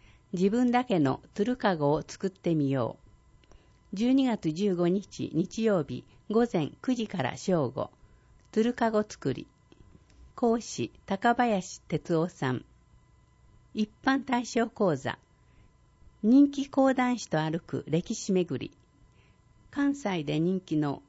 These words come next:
上方講談師、旭堂南海さんによる講談を聞きながら、町内の史跡である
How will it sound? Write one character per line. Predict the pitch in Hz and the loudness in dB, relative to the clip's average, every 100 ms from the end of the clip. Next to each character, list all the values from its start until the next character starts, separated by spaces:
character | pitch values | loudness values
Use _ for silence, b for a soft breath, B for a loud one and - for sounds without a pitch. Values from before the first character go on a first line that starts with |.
| - | -6
上 | 196 226 254 | -2 0 2
方 | 262 262 | 0 -2
講 | 233 - 240 | -4 -2 -2
談 | 220 214 185 | -2 -2 -4
師、 | - - _ b b b - | -6 -20 _ b b b -6
旭 | 208 - 254 | -4 -2 0
堂 | 262 262 | 2 2
南 | 240 262 | 2 0
海 | 254 185 170 | 0 -2 -2
さ | - 151 | -2 -2
ん | 147 | 0
に | 139 | 0
よ | 131 | 0
る | 135 143 - | 0 -2 -4
講 | - 240 247 | -2 0 0
談 | 240 233 | 0 0
を | 240 | -4
聞 | - - | -6 -8
き | 214 | -4
な | 202 | -2
が | 180 143 | -2 -2
ら、 | 131 - b b b b b | -4 -6 b b b b b
町 | - 262 | 0 2
内 | 240 196 156 | 2 0 0
の | 135 131 - | 0 -2 -4
史 | - 226 | -4 -4
跡 | 240 226 | -4 -2
で | 208 | -2
あ | 208 | 0
る | 180 143 | -2 -4